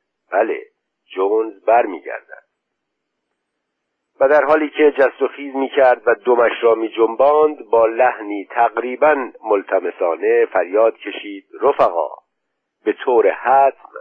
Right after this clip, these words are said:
کسی بین شما نیست که طالب مراجعت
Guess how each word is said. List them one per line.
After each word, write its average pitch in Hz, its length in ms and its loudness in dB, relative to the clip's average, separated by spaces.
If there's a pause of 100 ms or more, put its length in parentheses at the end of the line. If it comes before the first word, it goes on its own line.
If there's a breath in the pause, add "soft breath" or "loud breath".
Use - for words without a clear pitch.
(260)
کسی 123 400 -6
بین 92 300 -2
شما 101 360 -2
نیست 139 420 -4 (520)
که - 100 -4
طالب 95 560 -2 (160)
مراجعت 85 680 -6